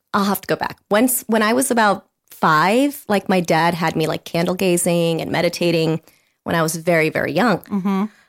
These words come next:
Speaker 1: Um, he started giving me books on, like, Ram Dass, you know, Be Here
Speaker 2: Mm-hmm,
Speaker 1: Now, that
Speaker 2: mm-hmm.
Speaker 1: book from the seventies. I have, like, one of the original
Speaker 2: Ooh,
Speaker 1: copies.
Speaker 2: cool.
Speaker 1: I had him sign it too, Ram
Speaker 2: Oh my
Speaker 1: Dass,
Speaker 2: gosh.
Speaker 1: back in the day.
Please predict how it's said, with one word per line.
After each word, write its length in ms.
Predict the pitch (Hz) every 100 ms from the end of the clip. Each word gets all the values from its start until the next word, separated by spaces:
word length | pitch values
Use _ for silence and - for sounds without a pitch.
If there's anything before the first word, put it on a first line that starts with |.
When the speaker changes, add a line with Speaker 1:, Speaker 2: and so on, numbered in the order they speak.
| -
Speaker 1:
Um, 300 | 196 156 160
he 140 | 196
started 320 | 180 175 156
giving 260 | 170 160 160
me 120 | 156
books 440 | 160 226 226 - 185
on, 180 | 160
like, 220 | 147 - 226
Ram 280 | 240 240
Dass, 720 | 226 208 196 196 196 185 - -
you 80 | 180
know, 120 | 156
Be 180 | - 185
Here 160 | 190
Speaker 2:
Mm-hmm, 80 | 196
Speaker 1:
Now, 400 | 165 156 175 226
that 160 | 220 214
Speaker 2:
mm-hmm. 100 | 208
Speaker 1:
book 160 | 208 -
from 280 | 185 180 -
the 80 | 170
seventies. 460 | 175 165 180 214 160
I 60 |
have, 220 | 151 156
like, 180 | 151 -
one 80 | 160
of 100 | 160
the 100 | 151
original 300 | 160 165 170
Speaker 2:
Ooh, 100 | 190
Speaker 1:
copies. 580 | 220 240 226 220 277 277
Speaker 2:
cool. 340 | 175 170 185 208
Speaker 1:
I 40 |
had 240 | 160 170 170
him 140 | 170
sign 320 | - 151 160
it 100 | 147
too, 240 | - 175 151
Ram 60 | 156
Speaker 2:
Oh 80 |
my 80 | 160
Speaker 1:
Dass, 280 | 165 220 -
Speaker 2:
gosh. 520 | 156 160 175 165 156
Speaker 1:
back 180 | 160 160
in 60 | 156
the 60 |
day. 200 | 151 156